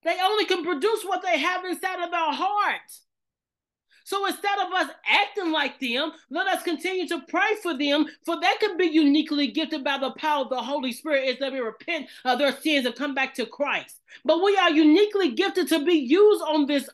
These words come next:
earth and not be stuck in fear, but moved by the Holy Spirit and guidance. And he's teaching us and he's helping us as we continue to grow as mature Christians.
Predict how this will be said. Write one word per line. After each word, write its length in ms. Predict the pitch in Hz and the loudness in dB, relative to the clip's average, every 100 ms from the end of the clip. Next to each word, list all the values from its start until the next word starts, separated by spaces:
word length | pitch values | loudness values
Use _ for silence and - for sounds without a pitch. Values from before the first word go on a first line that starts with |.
| 311 | 0
earth 360 | 381 370 254 - - | 4 4 4 -4 -6
and 160 | 285 294 | 0 2
not 220 | 349 330 | 2 0
be 140 | 302 269 | 0 -2
stuck 580 | - - 415 415 - | -6 -2 0 0 -2
in 160 | 294 294 | -2 -2
fear, 440 | - - 320 233 202 - | -2 -4 -2 -2 -4 -4
but 160 | 339 311 | -4 -2
moved 380 | 294 427 427 | 0 2 2
by 160 | 392 339 | 2 -2
the 140 | 320 302 | -2 -2
Holy 380 | 247 370 359 | -2 -4 -2
Spirit 420 | 285 - 381 381 311 | -4 -4 -6 -4 -4
and 220 | 277 196 | -6 -4
guidance. 560 | 320 392 381 320 269 | -4 -2 -2 -2 -4
And 120 | 277 262 | -6 -6
he's 220 | 359 - - | -8 -10 -6
teaching 380 | 415 415 349 | -6 -4 -6
us 160 | 302 262 - - | -4 -6 -8 -2
and 120 | 311 | 4
he's 240 | 349 339 - | 4 4 0
helping 360 | 392 403 392 | 0 0 0
us 120 | 339 311 | 0 2
as 220 | 311 254 | 2 2
we 100 | 339 | -2
continue 600 | - 302 - 359 370 349 | 0 -2 -2 -4 -2 -2
to 220 | - 277 | -4 -8
grow 440 | 214 294 339 302 269 - - | -4 -2 2 0 0 -10 -10
as 180 | 262 233 | -8 -6
mature 560 | 254 240 - 320 311 285 | -6 -6 -4 0 0 0
Christians. 800 | - 285 - - 180 139 - | -4 -4 -4 -8 -10 -10 -16